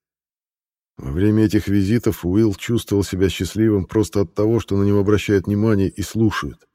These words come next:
пусть даже и кельпи. В один из дней он притащил корзину размером побольше.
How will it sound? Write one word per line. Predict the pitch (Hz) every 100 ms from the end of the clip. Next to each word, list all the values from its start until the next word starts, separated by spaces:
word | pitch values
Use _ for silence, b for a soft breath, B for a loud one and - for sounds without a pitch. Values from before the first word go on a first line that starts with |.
| _ _ _
пусть | 107 95
даже | 101 85 87
и |
кельпи. | 82 95 95 - - _ _ _ _ _ _ _ _ _ _ _ _ _ _ -
В | 60
один | 71 80 82
из | 71
дней | 90 101
он | 90
притащил | 82 85 92 - 117
корзину | - 98 87 110 104
размером | 95 107 110
побольше. | 90 90 101 110 -